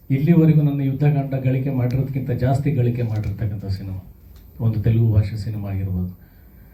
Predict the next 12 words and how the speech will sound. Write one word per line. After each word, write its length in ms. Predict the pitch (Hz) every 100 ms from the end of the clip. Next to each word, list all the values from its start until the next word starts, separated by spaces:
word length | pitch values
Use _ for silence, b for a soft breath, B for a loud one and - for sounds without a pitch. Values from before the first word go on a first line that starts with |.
| b b b -
ಒಂದು 220 | 139 143
ಮಂಜುಮಲ್ 540 | 147 147 156 156 143 131
ಬಾಯ್ಸ್ 280 | 131 120
ಅನ್ನೋ 200 | 131 131
ಒಂದು 220 | 127 120 113
ಮಲಯಾಳಂ 460 | 120 123 127 123
ಸಿನಿಮಾ 540 | 120 113 110 113 - - - - - -
ಯುದ್ಧಕಾಂಡ 520 | 135 131 139 139 139
ಸಿನಿಮಾಗಿಂತ 560 | 123 127 131 123 120 113
ಗಳಿಕೆ 380 | 110 107 107 104
ಜಾಸ್ತಿ 320 | 104 98 110
ಮಾಡಿರ್ತಕ್ಕಂಥದ್ದು. 1000 | 95 92 90 90 87 90 90 90 -